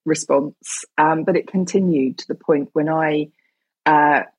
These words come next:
found myself just doubled over my desk one day at work and unable to, to do anything, and had to call my G P and say, "What do I do?"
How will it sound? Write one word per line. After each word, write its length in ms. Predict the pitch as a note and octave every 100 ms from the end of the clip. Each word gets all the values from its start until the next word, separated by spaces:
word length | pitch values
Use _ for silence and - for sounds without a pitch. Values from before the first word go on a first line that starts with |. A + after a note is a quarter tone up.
| -
found 300 | - F3+ D#3+
myself 340 | D3+ C#3+ C#3+ C3+
just 200 | D3+ -
doubled 320 | D3+ D3 C#3+
over 320 | C#3+ C#3+ C#3+
my 160 | C#3 C#3
desk 320 | C#3+ C3+ -
one 140 | C3 C3
day 120 | A#2
at 140 | -
work 320 | C#3+ C3 - -
and 160 | C3 C#3
unable 460 | C#3 C3+ C3+ C#3
to, 360 | - - B2 B2 -
to 100 | -
do 160 | D3+ B2
anything, 420 | D#3 D3 - C3+
and 80 | B2
had 180 | C3+ -
to 120 | - _
call 180 | - E3+
my 160 | D3+ C#3
G 220 | - C#3+
P 300 | - E3+ D3+
and 140 | C#3 -
say, 240 | C#3 A#2+
"What 140 | D#3+ G3+
do 60 |
I 80 | F#3
do?" 440 | F#3+ F#3+ E3+ -